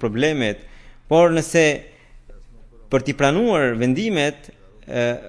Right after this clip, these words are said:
palët nuk do të tregohen të butë, do të kemi shumë pengesa. Dhe disa herë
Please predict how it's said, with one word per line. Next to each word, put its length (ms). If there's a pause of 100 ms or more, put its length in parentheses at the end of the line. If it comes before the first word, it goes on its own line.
(160)
palët 540 (100)
nuk 320
do 80
të 160
tregohen 480
të 160
butë, 480 (3250)
do 180
të 140
kemi 220
shumë 420 (460)
pengesa. 580 (1700)
Dhe 240 (220)
disa 500
herë 400